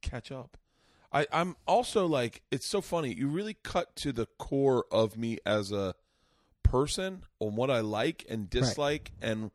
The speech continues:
Speaker 1: where my phobias are on, uh, by a trailer. Like, immediately,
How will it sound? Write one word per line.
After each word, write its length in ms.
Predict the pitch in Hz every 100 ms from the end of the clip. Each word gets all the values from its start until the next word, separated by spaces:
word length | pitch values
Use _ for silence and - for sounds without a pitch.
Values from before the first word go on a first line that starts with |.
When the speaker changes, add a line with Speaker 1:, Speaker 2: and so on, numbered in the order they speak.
| _ _
Speaker 1:
where 160 | 104 117
my 160 | 120
phobias 640 | 92 - 113 120 151 156 160
are 300 | 165 175 175 _ _ _ _ -
on, 400 | 107 107 104 -
uh, 280 | 95 95 92 76 - _ - 95
by 140 | 104
a 80 | 101
trailer. 400 | - 90 71 76 _ _ _ _
Like, 200 | - 104
immediately, 800 | 123 123 135 143 139 82 107 101